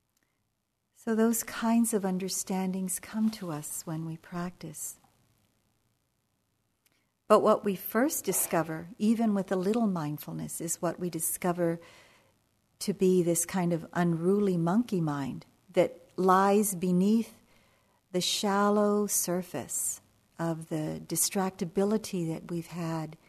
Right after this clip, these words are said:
we have in life, the busyness. We, we have to keep things together, of course, in our lives. And so we're so busy doing things, and it's so hard to really see deeply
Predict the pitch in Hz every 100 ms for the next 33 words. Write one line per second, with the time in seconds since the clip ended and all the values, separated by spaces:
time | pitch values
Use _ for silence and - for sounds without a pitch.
0 | _ - 180 175 170 160 156 151 - 165
1 | - 208 196 190 160 147 - - - _
2 | _ _ _ _ _ _ _ _ _ _
3 | _ _ _ _ _ _ _ - 190 185
4 | - 190 180 170 220 - 180 - 180 -
5 | 165 170 - 175 185 208 208 151 151 -
6 | 156 156 - 156 151 156 151 147 156 -
7 | - - 165 - 175 170 165 165 - -
8 | _ - 185 - 247 247 247 208 214 214
9 | 185 165 196 233 208 156 160 143 147 -
10 | - - _ _ _ _ _ _ _ _
11 | - 180 175 165 - 190 180 160 - 208
12 | 208 175 170 - 180 170 175 175 - 185
13 | 170 190 190 - 160 151